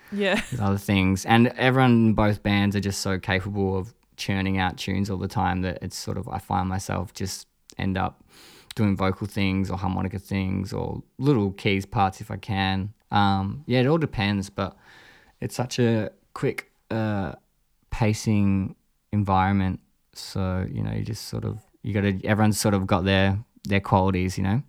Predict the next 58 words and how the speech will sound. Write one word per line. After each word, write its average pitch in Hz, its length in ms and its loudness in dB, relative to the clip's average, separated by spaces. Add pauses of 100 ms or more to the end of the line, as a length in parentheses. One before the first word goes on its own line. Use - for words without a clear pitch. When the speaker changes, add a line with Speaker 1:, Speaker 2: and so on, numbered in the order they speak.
Speaker 1:
It 180 160 -4
must 180 300 -4
be, 175 300 -2
like, 165 220 -4
almost 170 460 -4
a 165 60 -2
little 170 240 -2
bit 156 200 -8
competitive 165 680 -4
in 165 120 -6
terms 160 320 -8
of, 156 140 -8
like, 156 260 -6
I 165 160 -2
wanna, 160 340 -4 (200)
I 165 100 -2
wanna 165 200 -2
write 156 260 -2
a 160 80 -4
really 156 260 -6
great 151 240 -6
song, 160 340 -6
so, 160 360 -4 (380)
'cause 190 140 0
everyone 175 300 2
else 165 220 -2
is 165 120 -4
writing 170 260 0
really 170 180 -2
great 175 260 -4
songs. 208 380 -6 (180)
Speaker 2:
Yeah, 123 380 10
I 110 40 2
think 139 140 2
a 135 40 4
lot 123 120 4
of 117 60 4
the 123 60 2
time 117 240 6
it's 110 160 -2
like 98 180 2
that, 98 260 2
and 104 160 4
then 101 480 2 (380)
there's 104 160 -4
sort 113 160 -2
of, 110 60 0
like, 98 240 0
ongoing 98 460 0
jokes 98 380 -4
in 98 180 -2
Gizzard 98 320 -4
and 98 220 -4
stuff. - 360 -6
Like, 98 220 -4
if - 260 -10
a 101 100 -8
song 98 600 0